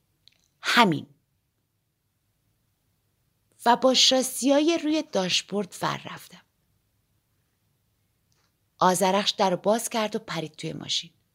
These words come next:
توقع نداشتم اینجا باشه و منو که در حال کنکاش کردن ماشینم ببینه.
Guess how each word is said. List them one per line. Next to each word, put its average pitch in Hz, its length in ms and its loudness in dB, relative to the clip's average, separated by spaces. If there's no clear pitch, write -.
توقع 339 380 8
نداشتم 269 480 2
اینجا 196 340 -2
باشه 196 320 -2
و 180 360 -2
منو 226 260 4
که 233 140 0
در 202 180 4
حال 190 240 0
کنکاش 180 600 -4
کردن 175 400 -2
ماشینم 165 720 0
ببینه. - 500 -8